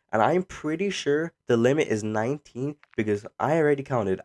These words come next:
I have nine flawless and nine legendary ether tools and one right here, one tombstone. So if you add all of that together, that is nineteen items. And then for the weapons case,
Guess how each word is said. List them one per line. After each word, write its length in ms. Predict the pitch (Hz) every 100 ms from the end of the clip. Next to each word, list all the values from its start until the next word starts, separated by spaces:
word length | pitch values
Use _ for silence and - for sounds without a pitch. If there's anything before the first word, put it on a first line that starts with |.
| -
I 80 |
have 220 | 156 123 107
nine 400 | 107 113 160 190
flawless 640 | - 160 151 156 156 - _ _ -
and 340 | 107 110 117
nine 460 | 131 135 151 151 135
legendary 560 | 127 131 131 127 123
ether 320 | - 110 - 98
tools 460 | - 98 90 92 _ _ _
and 240 | 101 95 101
one 540 | 143 170 202 202 196 - -
right 240 | 104 139 -
here, 320 | 131 131 131 -
one 520 | 101 107 139 196 185
tombstone. 560 | - 143 131 98 90 - _ _
So 120 | -
if 100 | 127
you 120 | 175 139
add 160 | 110 -
all 200 | 143 170
of 80 | 156
that 160 | 156
together, 440 | - 143 156 175 185
that 140 | 143 117
is 140 | 110
nineteen 1040 | 120 131 143 170 180 - - 147 147 147 -
items. 500 | 110 110 90 87 90 - _ _ _ _
And 140 | - 123
then 200 | 127 127
for 200 | - 131
the 60 |
weapons 340 | 120 180 - 143
case, 440 | - 107 110 -